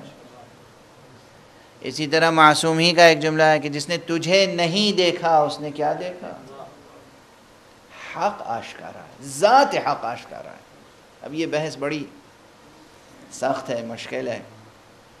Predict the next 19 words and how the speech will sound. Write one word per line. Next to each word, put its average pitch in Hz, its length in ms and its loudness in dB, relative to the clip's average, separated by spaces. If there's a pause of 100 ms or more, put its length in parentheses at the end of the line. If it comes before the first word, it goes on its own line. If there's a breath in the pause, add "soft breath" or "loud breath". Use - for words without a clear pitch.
(1800)
یہی 147 420 -2
وہ 165 140 2
بحث 156 420 0
ہے 135 300 -4 (840)
جس 135 280 -6
بحث 165 440 -2
کو 170 220 -4 (120)
فکری 156 520 -2
طور 147 240 2
پر 143 340 -4 (960)
طے 156 280 6
کرنے 151 420 0
میں 156 200 -4
نہ 143 100 -2
جانے 135 380 -2 (100)
کتنے 143 480 -4 (120)
گمراہ 127 520 4
ہو 143 280 -2
گئے 139 280 -4